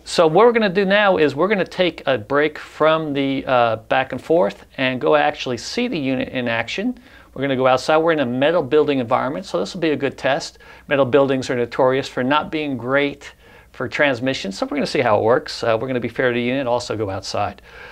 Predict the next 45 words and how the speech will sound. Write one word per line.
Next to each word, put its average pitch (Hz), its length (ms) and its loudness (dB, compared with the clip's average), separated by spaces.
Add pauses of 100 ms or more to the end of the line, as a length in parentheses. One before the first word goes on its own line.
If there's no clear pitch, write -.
(120)
So - 120 0
we'll 160 140 4
be 233 140 0
right 208 280 0
back, - 500 0
uh, 117 360 0 (260)
shooting 247 360 -2
the, 139 320 4
with 139 180 -4
the - 80 -6
product 156 440 -2
and 117 180 -4
looking 135 220 -6
at 127 80 -2
uncompressed 143 480 -6
video 120 420 0
out 120 80 0
of 113 80 -2
the 110 80 -6
SWIT 147 460 -2 (340)
four 180 240 2
nine 170 180 -2
one 151 160 0
four 143 480 2
and 120 180 -8
four 127 200 -6
nine 120 240 -6
oh 113 80 -6
three 113 240 -8
series 110 540 -6 (180)
transmitters 113 480 -6
and - 100 -14
receivers 107 500 -8
for - 200 -12
wireless 110 640 -6 (320)
H - 300 -10
D 98 320 -10 (360)
video. - 340 -14 (220)
We're 170 160 6
in 165 100 4
two - 160 0
different 202 320 0
buildings 135 440 2
right 110 200 -4
now, 104 380 -8